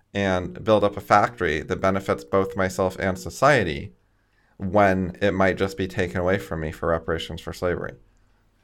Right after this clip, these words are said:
You don't want people to be discouraged from making progress in their lives because their property is insecure and they don't wanna put a bunch of work into it when they might not get to keep it.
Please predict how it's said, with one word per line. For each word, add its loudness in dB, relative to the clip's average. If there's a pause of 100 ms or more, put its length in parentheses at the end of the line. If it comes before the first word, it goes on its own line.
(800)
You 0
don't 6
want 4
people -2
to -2
be 2
discouraged 2 (140)
from -2 (140)
making -2
progress 4
in -4
their 0
lives 6
because -6
their 0
property 0
is -2
insecure -2 (480)
and -2
they 2
don't 2
wanna 2
put -2
a 2
bunch -2
of -8
work 2
into -4
it 0
when -2
they -4
might -2
not -2
get -10
to -14
keep -10
it. -10